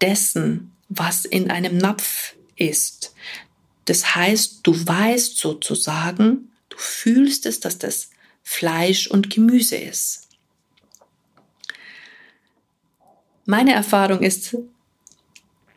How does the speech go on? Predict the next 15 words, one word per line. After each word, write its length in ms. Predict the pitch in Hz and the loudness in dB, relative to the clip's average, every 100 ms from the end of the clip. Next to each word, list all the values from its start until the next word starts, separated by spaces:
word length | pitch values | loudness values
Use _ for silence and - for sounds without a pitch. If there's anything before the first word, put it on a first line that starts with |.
| _ _ _ _ _ _ - | _ _ _ _ _ _ -4
dass 420 | 190 190 - - - _ _ _ _ - | -2 -2 -4 -6 -10 _ _ _ _ -10
sehr, 380 | 180 196 226 240 | 0 2 2 0
sehr 260 | 196 185 | 0 0
viele 340 | - - 185 175 | 0 0 2 2
Menschen 960 | 160 160 214 - - 226 226 233 - _ _ - _ _ _ _ _ _ _ _ _ _ _ _ _ _ _ | 2 2 2 2 0 2 2 0 -8 _ _ -20 _ _ _ _ _ _ _ _ _ _ _ _ _ _ _
schon 500 | - - 185 185 180 - | -6 -2 0 -2 -6 -12
von 320 | - - 175 175 | -8 0 0 2
Beginn 540 | 180 180 220 226 220 | -2 2 4 4 2
an 460 | - 196 202 214 214 - _ _ _ _ _ | -2 2 4 4 0 -12 _ _ _ _ _
zwei 440 | - - 170 165 170 | -6 -4 -2 0 0
Kanäle 920 | 180 175 156 156 160 165 165 165 175 - _ _ _ | -2 -2 -2 0 0 0 0 -2 -8 -18 _ _ _
sehr 380 | - - 170 165 | -4 2 2 2
gut 600 | 165 202 196 196 196 - _ _ _ _ _ _ _ _ _ _ _ _ _ _ _ | 2 2 4 2 -2 -8 _ _ _ _ _ _ _ _ _ _ _ _ _ _ _
aktiviert 760 | - - - 196 165 185 196 - | -8 -8 -4 -2 0 2 2 0
haben. 500 | - - - 190 185 | -4 -4 -6 -8 -12